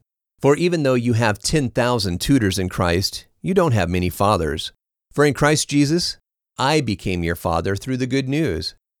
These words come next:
I beg you then, be imitators of me. Because of this, I have sent Timothy to you, who is my loved and faithful child in the Lord,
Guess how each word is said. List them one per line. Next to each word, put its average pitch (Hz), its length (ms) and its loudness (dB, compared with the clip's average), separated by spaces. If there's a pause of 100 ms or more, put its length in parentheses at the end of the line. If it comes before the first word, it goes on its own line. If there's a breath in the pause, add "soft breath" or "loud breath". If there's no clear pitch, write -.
(160)
I 151 100 -2
beg 156 280 2
you 95 100 4
then, 87 380 -4 (380)
be 180 340 0
imitators 101 680 0
of 82 120 -2
me. 85 360 -4 (520)
Because 185 300 4
of 151 140 0
this, 127 380 0 (140)
I 123 100 -2
have 135 120 2
sent 170 240 -2
Timothy 104 400 0
to 92 120 -6
you, 82 400 -2
who 147 120 4
is 151 140 2
my 151 140 0
loved 139 360 2
and 120 100 -2
faithful 120 360 -2
child 98 380 0
in 101 100 0
the 98 100 0
Lord, 95 340 0